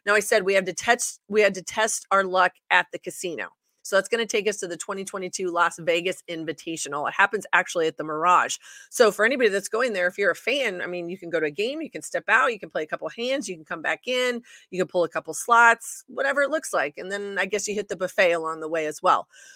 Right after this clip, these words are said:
But at the Mirage in the twenty twenty-two Las Vegas Invitational, the first round of games are gonna be Friday, November twenty-fifth. The first, Middle Tennessee State takes on Texas Tech. Then you've got U T S A versus Missouri State. Now, both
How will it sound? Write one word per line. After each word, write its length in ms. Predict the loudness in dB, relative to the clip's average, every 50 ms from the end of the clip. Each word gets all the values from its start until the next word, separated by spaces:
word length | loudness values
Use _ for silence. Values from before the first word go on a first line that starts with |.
| -20 _ _ _
But 120 | 6 6 8
at 180 | 10 8 8 6
the 80 | 4
Mirage 480 | 4 6 6 6 6 6 6 4 4 2
in 80 | -2 -2
the 80 | -4
twenty 340 | -4 -2 0 0 0 0 0
twenty-two 520 | -4 -4 -4 -4 -4 -4 -4 -4 -4 -2
Las 260 | 2 2 2 0 0 0
Vegas 320 | 0 2 2 0 -4 -6 -6 -8
Invitational, 600 | -6 -6 -6 -6 -4 -6 -4 -4 -6 -8 -6 -6
the 100 | -6 -2 2
first 200 | 2 2 4 4
round 200 | 4 4 4 2
of 80 | 0 -2
games 260 | -4 -4 -4 -4 -6
are 60 | -6
gonna 120 | -6 -4 -4
be 140 | -6 -6 -8 _ _
Friday, 440 | 2 4 4 4 4 2 -2 -2 -6 -6
November 480 | -6 -6 -6 -4 -6 -4 -4 -4 -6
twenty-fifth. 800 | -6 -8 -10 -10 -10 -10 -12 -14 _ _ -8 -8 -8 _ _ _ _ _ _ _ _ _ _
The 140 | -4 -4 -4
first, 500 | 2 6 6 8 8 6 4 4 -2 -4 -10 -20 -20 _ 2
Middle 200 | 4 4 4 4
Tennessee 420 | 2 -2 -2 -2 -4 -4 -6 -6
State 380 | -8 -4 -2 0 0 0 -2 -4
takes 260 | -4 -4 -4 -2 -4
on 160 | -6 -6 -6
Texas 500 | -4 -4 -4 -2 -2 -6 -8 -8 -10 -12 -10
Tech. 360 | 2 4 4 4 4 2 -10 _ -20 -20 -20 _ _
Then 160 | -4 -2 -2
you've 200 | 0 -2 -4 0
got 260 | 6 6 6 6 6 2
U 240 | -4 -4 -4 -2 -2
T 180 | -2 2 2
S 240 | 2 2 2 0 0
A 340 | 0 2 4 4 2 2 0 -4 _ _ _ _ _
versus 360 | 0 0 0 2 0 -6 -8 -8
Missouri 460 | -8 -6 -6 -6 -4 -2 -2 -2 -2 -2
State. 340 | -4 -2 -2 -2 -2 -2 -4
Now, 100 | -4 -4
both 360 | -4 0 4 6 6 6 6